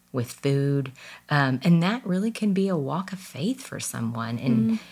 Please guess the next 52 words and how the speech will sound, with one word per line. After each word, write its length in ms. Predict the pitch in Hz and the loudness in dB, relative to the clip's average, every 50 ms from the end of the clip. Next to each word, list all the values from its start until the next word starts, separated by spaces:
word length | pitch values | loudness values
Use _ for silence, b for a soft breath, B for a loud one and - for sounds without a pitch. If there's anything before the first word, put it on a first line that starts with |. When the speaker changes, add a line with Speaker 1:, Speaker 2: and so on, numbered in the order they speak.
| B B B - | B B B -2
Speaker 1:
um, 200 | 156 156 147 135 - | 0 0 0 0 2
and 160 | 165 170 165 | 4 4 4
that 160 | 175 202 208 | 4 4 4
is 200 | 185 202 202 196 | 4 2 2 0
a 40 | 165 | -2
battle. 640 | 127 117 - 120 110 135 165 185 156 123 127 127 123 | -2 -2 -6 -6 -4 -4 -4 -4 -4 -4 -6 -6 -4
And 160 | 127 131 123 | -2 -2 -2
so 340 | - - 139 135 135 135 - | -2 -2 0 0 2 0 0
I 120 | - 143 | 0 -2
know 220 | 143 143 143 143 | -2 0 0 0
oftentimes 680 | 139 135 135 - - 151 143 - 151 143 135 131 127 - | 0 0 0 -2 -6 -8 -6 -6 -6 -6 -6 -6 -8 -8
people 260 | - - 143 - 139 131 | -8 -10 -8 -6 -6 -8
will 60 | 123 | -8
come 180 | 127 - 143 135 | -6 -6 -4 -4
into 160 | 135 135 131 | -2 -2 -2
my 140 | 123 127 - | -4 -4 -4
office 500 | - 127 131 135 127 139 135 127 - - | -2 -2 -4 -4 -4 -6 -6 -6 -6 -6
and 80 | 131 | -4
they'll 100 | 127 123 | -6 -6
try 200 | 120 - - 139 | -6 -6 -6 -6
to 80 | 135 135 | -6 -8
compare 420 | - - 123 120 - 135 131 131 | -8 -8 -8 -6 -6 -6 -6 -4
suffering 680 | 123 - - 127 123 - - 135 127 120 123 127 127 131 | -4 -4 -4 -6 -8 -8 -8 -6 -4 -4 -2 -2 -4 -4
or, 80 | 135 127 | -8 -10
you 120 | - 143 | -12 -12
know, 80 | 139 143 | -10 -8
"Um, 120 | 143 147 143 | -8 -8 -8
it's 180 | 135 - - | -8 -8 -8
not 220 | - 147 143 143 - | -8 -8 -8 -8 -8
this 320 | 151 143 147 143 139 - | -8 -6 -6 -6 -8 -8
and 100 | 143 127 | -10 -10
it's 60 | 120 - 147 | -10 -10 -12
not 160 | 147 - - | -12 -10 -10
that. 340 | 143 135 139 139 131 131 139 | -10 -8 -6 -6 -6 -6 -6
And, 180 | 127 123 123 B B B B B B B B B | -8 -8 -10 B B B B B B B B B
you 80 | _ 143 | _ 0
know, 180 | 139 127 127 127 | 0 0 0 0
I'm, 360 | 127 135 147 151 147 139 127 - | -2 -2 -4 -4 -4 -6 -6 -6
I'm 140 | 135 143 | -6 -4
not 140 | 143 143 143 | -2 -4 -2
doing 160 | - 147 147 | -2 -2 -2
that." 180 | 147 143 143 - | -2 -4 -4 -8
But 140 | - 143 139 | -10 -6 -2
I 60 | 147 | 0
mean, 180 | 156 151 139 - | 0 0 0 -2
everybody 440 | 143 147 147 175 165 - 165 170 165 | -2 -2 -2 -2 -2 -2 -4 -4 -4
has 200 | 143 151 143 147 | -6 -6 -6 -6
a 60 | 131 | -8
different 400 | 123 - 143 127 - - 135 - | -10 -10 -14 -12 -10 -8 -8 -8
walk 220 | 131 131 135 127 - | -8 -10 -10 -10 -10
of 80 | 123 | -12
faith. 480 | - - 120 120 123 123 120 117 - | -12 -10 -10 -8 -8 -8 -8 -10 -12